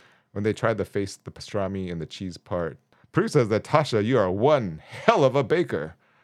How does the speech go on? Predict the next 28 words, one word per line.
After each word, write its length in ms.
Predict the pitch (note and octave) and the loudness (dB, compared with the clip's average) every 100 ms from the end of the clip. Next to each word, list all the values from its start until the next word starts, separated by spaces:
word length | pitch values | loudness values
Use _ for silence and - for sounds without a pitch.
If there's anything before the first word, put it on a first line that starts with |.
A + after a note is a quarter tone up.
| _ _ | _ _
That's 320 | F2+ G2+ C3 C3 | -4 -2 -2 -4
beautiful. 720 | D#2+ A#2+ G#2+ - D#2+ D2 C#2+ _ _ _ - - - _ | -6 -2 -2 -2 -8 -8 -12 _ _ _ -20 -20 -20 _
Paul 220 | E3+ F#3 | 4 4
<laughs> 20 | |
says, 580 | - - E3 A#2+ A#2+ - _ - _ | 0 0 4 4 2 -6 _ -20 _
"Stunning. 600 | - - - D3 C#3+ G#2 | -14 -14 2 2 2 -2
He's 260 | F#2 B2+ G2+ | -2 -4 0
never 300 | B2+ C#3 D3 | 2 2 0
seen 300 | C3+ B2+ A#2 | 0 -4 -2
anything 440 | - B2 C3 C3 A#2 | -2 0 0 0 0
like 200 | A2 G#2 | 0 0
that 160 | A2 | -2
before. 520 | G2 G2 - G2 D#2+ C#2+ _ _ _ _ | 0 -4 -2 -2 -2 -6 _ _ _ _
The 100 | - | -4
flavors 360 | - C#3 C#3+ C#3 | 2 4 4 4
are 120 | C3+ | 2
good. 320 | G#2 C3+ A2 E2+ | 4 4 4 2
The 100 | G#2+ | -2
textures 500 | - D#3 - C#3 A#2 | 2 0 2 0 2
are 120 | G#2+ | 2
good. 340 | F#2 G2+ E2 _ _ _ _ _ | 2 0 0 _ _ _ _ _
She 200 | - A2+ - | -10 -10 -6
understands 600 | A2 B2+ - B2+ A#2 F#2+ | -2 -2 0 0 0 -2
bread 460 | - A2 A2+ A2+ G#2+ | 0 2 2 0 -2
and 140 | G#2 G2 | -2 -2
he 180 | A2+ | -4
likes 400 | F#2+ F2 G#2 G2 - | -4 0 0 0 -4
that. 320 | F2+ E2 | -2 -2